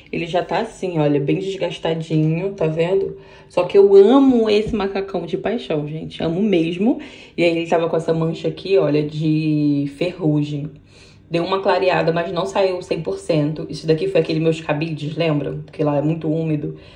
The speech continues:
E aí os cabides enferrujou algumas roupas minhas que eu fiquei bem chateada.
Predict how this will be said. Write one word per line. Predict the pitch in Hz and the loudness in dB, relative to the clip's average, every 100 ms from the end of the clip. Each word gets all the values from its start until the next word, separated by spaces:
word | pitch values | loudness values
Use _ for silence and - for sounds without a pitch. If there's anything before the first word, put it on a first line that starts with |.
| - - - | -20 -20 -6
E | 156 | 4
aí | 151 156 | 4 4
os | 156 | 0
cabides | 180 156 156 151 156 151 | -2 0 0 0 -2 -2
enferrujou | 156 160 160 156 | 0 0 0 0
algumas | 156 151 156 | 2 2 0
roupas | 160 160 156 | -2 -4 0
minhas | 151 | -2
que | 156 | -2
eu | |
fiquei | - 156 | -8 -4
bem | 147 | -4
chateada. | - 180 - 165 139 143 208 | -4 -6 -4 -2 -2 -2 -4